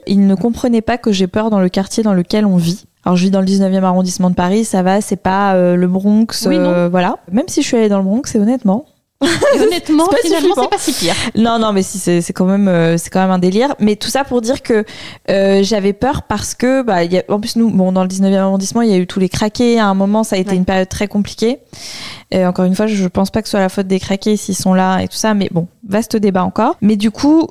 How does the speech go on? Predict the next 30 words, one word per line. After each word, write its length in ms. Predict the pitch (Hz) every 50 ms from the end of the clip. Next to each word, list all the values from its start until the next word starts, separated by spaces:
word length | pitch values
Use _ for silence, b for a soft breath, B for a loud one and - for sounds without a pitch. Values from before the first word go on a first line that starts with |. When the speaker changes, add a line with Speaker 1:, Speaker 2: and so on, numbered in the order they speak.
| - -
Speaker 1:
j'aimerais 400 | - - 220 202 196 202 233 320 359
ne 80 | 254 196
jamais 380 | 170 165 190 202 220 220 214
avoir 240 | 185 170 175 175 175
peur 200 | - 202 190 185 185
le 100 | 185 185
soir 280 | - - 202 202 -
comme 240 | - 196 190 190 190
lui. 160 | 190 220 277 427 - _ _ _ _
Et 100 | - 196
j'aimerais 320 | 190 196 208 202 208 220 247
surtout 320 | - - - - - 226
qu'ils 160 | 214 - -
comprennent 400 | - 170 196 202 202 226 220 220
pourquoi 260 | 208 - - - 196
j'ai 160 | 196 180 185 175
peur. 280 | - - 175 185 185 B B B B B B
J'aimerais 300 | - 214 214 226 254 285
qu'ils 180 | - - 220
comprennent 460 | - - 226 214 208 - - 247 254 247
ce 80 | -
qu'on 160 | - - 196
ressent, 400 | 190 190 196 190 - - 214 208
en 60 | 202 180
fait, 260 | - 180 180 _ - -
la, 180 | 180 175 175
cette 200 | 180 - 196 190
espèce 280 | 190 190 - 208 214 196
de 100 | 190 196
vulnérabilité 800 | 185 190 202 202 202 196 190 185 185 185 185 185 - 269 294